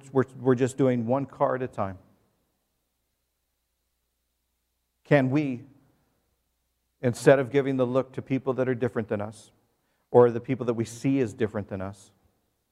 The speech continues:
can we just share the road? Can we find a different way? Can we fight violence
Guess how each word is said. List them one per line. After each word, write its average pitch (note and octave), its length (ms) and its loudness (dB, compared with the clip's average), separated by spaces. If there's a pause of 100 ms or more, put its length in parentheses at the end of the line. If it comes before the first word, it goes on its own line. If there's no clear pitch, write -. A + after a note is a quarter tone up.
(2000)
can B2+ 80 4
we A#2 100 0
just A2 220 -6
share A2+ 240 -2
the A2 80 -6
road? G2 240 -2 (1600)
Can A#2+ 100 2
we A2+ 80 0
find A#2+ 360 -2
a - 20 -6
different A2 360 -8
way? G#2 240 -6 (2000)
Can A#2+ 100 -2
we G#2+ 60 0
fight C3 380 0
violence A2 800 -4